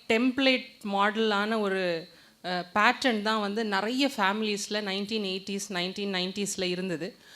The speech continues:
அதுக்கான ஒரு ஸ்கேப்கோட் தான் நான்னு சொல்லுவேன். ஆனா, அதுக்காக நம்ம படிக்கல, அஹ்,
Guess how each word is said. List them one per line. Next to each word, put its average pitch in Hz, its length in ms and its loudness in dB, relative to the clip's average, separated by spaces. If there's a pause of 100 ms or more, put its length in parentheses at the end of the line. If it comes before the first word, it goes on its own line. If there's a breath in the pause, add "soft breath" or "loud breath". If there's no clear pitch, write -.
(220 loud breath)
அதுக்கான 247 800 0
ஒரு 220 180 2
ஸ்கேப்கோட் 226 580 2
தான் 208 220 0
நான்னு 196 400 0
சொல்லுவேன். 165 340 -4 (300 loud breath)
ஆனா, 226 280 4
அதுக்காக 247 300 2
நம்ம 240 240 2
படிக்கல, 208 400 2 (400)
அஹ், 180 560 -4